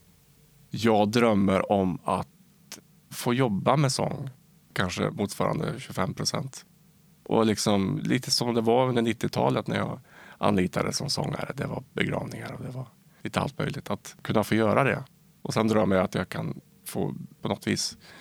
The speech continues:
komma igång och producera ny musik. Det drömmer jag om.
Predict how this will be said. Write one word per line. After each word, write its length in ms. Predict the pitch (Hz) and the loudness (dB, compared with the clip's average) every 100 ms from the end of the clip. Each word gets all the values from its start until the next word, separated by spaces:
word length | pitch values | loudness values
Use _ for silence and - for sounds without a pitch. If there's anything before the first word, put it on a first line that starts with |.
| - - - - _ _ | -20 -20 -20 -20 _ _
komma 280 | - 101 98 | 0 4 4
igång 240 | 95 95 95 | 4 2 0
och 100 | - | -2
producera 640 | 95 90 - 92 90 - - - | -4 -2 -2 -2 -4 -6 -8 -12
ny 220 | 131 107 98 | -6 0 0
musik. 540 | 98 - 101 - - - _ _ - | 0 -2 -4 -6 -18 -20 _ _ -4
Det 120 | - | -2
drömmer 280 | 214 - 123 | 0 0 0
jag 100 | |
om. 80 | 135 | -4